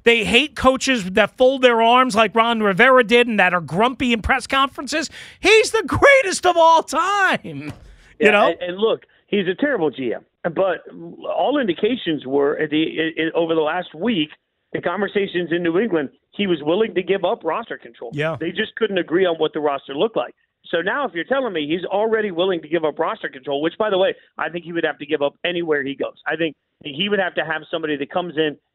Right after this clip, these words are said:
Speaker 2: that is sort of his one A, that, you know, he, is gonna execute a plan,
Speaker 1: Right.
Speaker 2: but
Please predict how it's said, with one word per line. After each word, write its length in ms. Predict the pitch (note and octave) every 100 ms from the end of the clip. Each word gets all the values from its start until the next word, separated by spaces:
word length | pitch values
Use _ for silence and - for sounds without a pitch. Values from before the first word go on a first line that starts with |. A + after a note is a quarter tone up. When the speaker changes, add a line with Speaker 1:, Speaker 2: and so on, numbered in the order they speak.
| _
Speaker 2:
that 120 | D#3
is 80 | C#3+
sort 180 | E3+ D#3
of 80 | C#3
his 220 | D#3 C3
one 300 | C3 D3 D#3
A, 340 | D3 A2+ A2 A#2
that, 140 | C3+ -
you 180 | C#3 C3+
know, 140 | B2+
he, 180 | C#3 - _ _ -
is 340 | D3+ D3 C3+
gonna 220 | D3+ C#3+
execute 540 | D3 D3+ D#3+ - D#3 D3+
a 80 | C#3+
plan, 420 | C#3+ D3 C#3 C3+
Speaker 1:
Right. 40 | C3
Speaker 2:
but 140 | D3